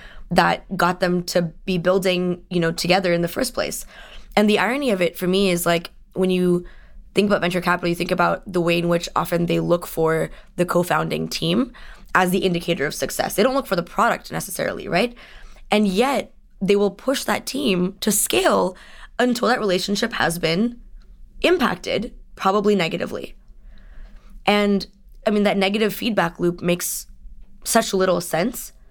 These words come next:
And it's like, we all recognize it makes little sense. And yet, what are the actions that we're taking to rectify it? I D K. <laughs> Right? Like, I mean, I think that's what, one of the reasons why, again, these conversations were so powerful to me. Like, they were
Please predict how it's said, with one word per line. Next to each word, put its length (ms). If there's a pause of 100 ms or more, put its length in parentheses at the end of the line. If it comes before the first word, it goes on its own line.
(540)
And 140
it's 180
like, 180
we 140
all 160
recognize 540
it 60
makes 200
little 180
sense. 460 (600)
And 180
yet, 400 (600)
what 240
are 60
the 160
actions 340
that 100
we're 100
taking 460
to 160
rectify 500
it? 200 (880)
I 80
D 100
K. 340 (100)
<laughs> 460 (300)
Right? 280
Like, 360 (540)
I 40
mean, 100
I 40
think 120
that's 160
what, 300
one 180
of 60
the 60
reasons 340
why, 380
again, 260
these 140
conversations 420
were 60
so 160
powerful 460
to 120
me. 200
Like, 220
they 140
were 300